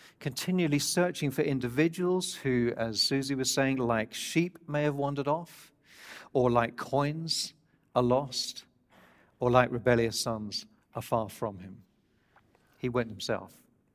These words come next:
Second thing we know is that he was extravagant in his generosity. He gave those who had worked less than a day, some who had worked just for one hour,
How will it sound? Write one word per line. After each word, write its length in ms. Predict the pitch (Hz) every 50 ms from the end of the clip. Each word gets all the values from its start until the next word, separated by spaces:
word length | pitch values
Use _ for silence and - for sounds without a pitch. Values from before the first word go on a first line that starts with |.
| _ _ _ _ _ _ _ _ _ _ _ _ _ _ _ - - - - -
Second 300 | - 196 196 185 156 120
thing 140 | 139 123
we 100 | 117 117
know 140 | 113 120 131
is 200 | 151 170 151 123
that 100 | - 160
he 100 | 147 151
was 160 | 160 147 131
extravagant 880 | 147 - - - - - - - 170 196 208 190 139 - - 113 104 123
in 100 | - 131
his 140 | 143 139 123
generosity. 760 | - 151 143 143 143 151 190 185 185 - 147 - 131 117 113 - - - - - - - -
He 100 | - 156
gave 320 | 151 170 185 214 208 156 147
those 300 | 180 185 208 208 208 -
who 80 | 180
had 100 | 170 139
worked 420 | 135 131 151 165 170 156 - - -
less 300 | 131 147 170 160 - -
than 160 | - 151 139
a 80 | 135 127
day, 360 | 135 143 123 107 101 110 120
some 240 | 120 - 180 180 165
who 140 | 147 160
had 100 | 151 139
worked 220 | 131 147 143 135 131
just 220 | 165 170 165 -
for 100 | - -
one 380 | 131 127 127 151 202 190 180 185 -
hour, 520 | 160 165 190 180 123 101 107 120 143 143